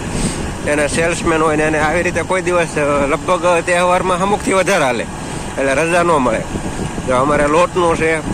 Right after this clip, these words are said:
પછી કોઈ પણ વસ્તુ હોય, મતલબમાં કરિયાણામાં બધા ખાવા પીવાની વસ્તુ હોય ને એમાં, એટલે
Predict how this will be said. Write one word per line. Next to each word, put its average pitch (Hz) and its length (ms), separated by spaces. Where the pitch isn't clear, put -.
પછી 139 340
કોઈ 226 180
પણ 196 180
વસ્તુ 180 340
હોય, 156 180
મતલબમાં 135 440
કરિયાણામાં 156 540
બધા 147 200
ખાવા 190 320
પીવાની 185 400
વસ્તુ 185 320
હોય 185 180
ને 151 80
એમાં, 110 180
એટલે 151 520